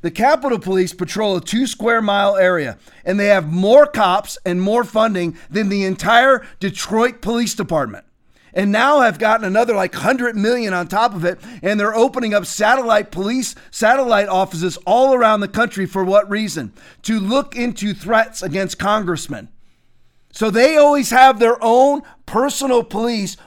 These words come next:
while they take yours away. And that's exactly what's happening here. You're already two hundred, uh, officers down. Who, who knows how many firefighters down?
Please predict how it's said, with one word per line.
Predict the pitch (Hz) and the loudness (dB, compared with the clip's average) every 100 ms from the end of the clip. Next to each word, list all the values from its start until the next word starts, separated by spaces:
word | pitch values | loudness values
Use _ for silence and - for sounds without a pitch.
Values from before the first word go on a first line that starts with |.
| - | -10
while | 156 202 262 294 285 | 2 6 6 6 4
they | 269 | 0
take | - 240 - - | 0 -2 -2 -6
yours | 214 160 | -6 -4
away. | 196 220 208 170 - - | 4 8 8 6 -6 -6
And | 175 185 | -2 0
that's | 220 - | 0 0
exactly | 196 135 202 226 - 226 | -4 0 2 2 0 -4
what's | 202 202 | -2 -2
happening | 196 196 196 190 208 | 0 0 0 -2 -4
here. | 180 - - | -4 -8 -8
You're | 180 220 220 | -4 -2 2
already | 233 302 294 277 240 | 6 6 6 4 -2
two | - 208 262 | -4 -2 0
hundred, | 233 247 247 254 208 - | 0 0 -2 -4 -6 0
uh, | 202 165 - - 180 | 0 0 -2 -6 0
officers | 220 240 233 - 202 - | 0 0 -4 -4 -4 -2
down. | 202 190 | 0 0
Who, | 185 233 | -2 -2
who | 196 254 | -2 -2
knows | 247 208 | -2 0
how | 208 | 0
many | 226 190 | 0 0
firefighters | 208 220 180 175 156 135 | 2 2 0 -4 -4 -6
down? | 147 | -8